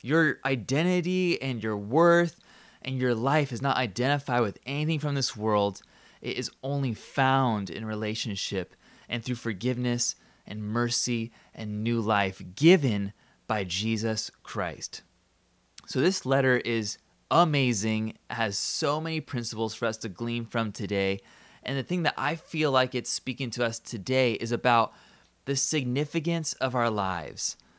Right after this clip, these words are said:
What does it look like for us to live a Christian, significant life? I feel like for me, I know that when I think about who's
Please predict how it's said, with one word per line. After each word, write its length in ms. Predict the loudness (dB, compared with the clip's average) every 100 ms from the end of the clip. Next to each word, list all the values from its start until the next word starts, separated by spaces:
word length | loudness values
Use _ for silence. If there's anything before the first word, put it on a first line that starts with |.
| _ _ _ _ _ _ 4
What 100 | 6
does 100 | 8
it 80 | 6
look 140 | 6
like 180 | 6 4
for 240 | -4 2
us 220 | 2 2 0
to 80 |
live 180 | 0 2
a 160 | 0 -2 _
Christian, 880 | -12 -6 -4 -2 -4 -2 -2 -2 -6
significant 1000 | -6 -4 -2 -2 -2 -2 -2 -2 -2 -4 -8 -20 -20 _ -8
life? 560 | 0 4 4 2 -8
I 60 | -12
feel 220 | 2 4
like 100 | 4
for 220 | 2 -2
me, 420 | -2 -4 -2 -2 -2
I 220 | -2 -2
know 200 | 0 0
that 360 | 0 0 -2
when 120 | -6 -6
I 100 | -6
think 180 | -4
about 340 | -2 0 -2 -4
who's 580 | -8 -2 0 0 -4